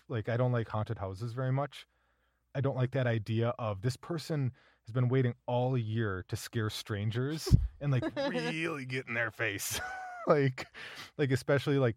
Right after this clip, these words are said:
Speaker 1: knowing people who work in, like, blackout rooms, like, the really intense level, like, that's too much for me. Um, Creep is really good. Uh, Creep was kind of a sleeper for a lot of people.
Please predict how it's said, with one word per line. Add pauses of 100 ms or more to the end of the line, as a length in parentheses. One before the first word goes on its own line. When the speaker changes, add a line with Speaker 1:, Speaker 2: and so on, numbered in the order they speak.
Speaker 1:
knowing
people
who
work
in,
like,
blackout
rooms,
like,
the (160)
really
intense
level, (400)
like,
that's
too
much
for
me. (180)
Um, (640)
Creep (260)
is
really
good. (560)
Uh,
Creep
was
kind
of
a
sleeper
for
a
lot
of
people.